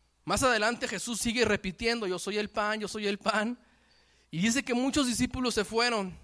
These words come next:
Mas, sin embargo, nuestro Señor se acercó a, a sus discípulos más cercanos,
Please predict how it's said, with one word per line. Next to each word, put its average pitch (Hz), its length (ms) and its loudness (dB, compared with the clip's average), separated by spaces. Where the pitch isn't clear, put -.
Mas, 147 180 -4
sin 156 180 -2
embargo, 185 380 2
nuestro 233 260 2
Señor 180 300 -2
se 226 80 -4
acercó 180 400 -2
a, 196 80 0
a 170 180 -8
sus 151 140 -6
discípulos 180 540 -6
más 175 160 -2
cercanos, 202 600 -4